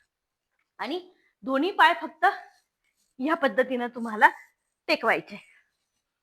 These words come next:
फक्त तुमचं तोंड ऑपोझिट जाईल, ज्या साईडनं पाय आहे त्याच्या ऑपोझिट मान जाईल.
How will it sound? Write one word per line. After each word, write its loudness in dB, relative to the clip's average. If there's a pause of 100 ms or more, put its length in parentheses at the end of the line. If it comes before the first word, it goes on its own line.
(180)
फक्त -12
तुमचं -6 (540)
तोंड -10 (180)
ऑपोझिट -8
जाईल, -16 (340)
ज्या -10
साईडनं -14 (120)
पाय -10
आहे -10
त्याच्या -20
ऑपोझिट -18 (440)
मान -10
जाईल. -10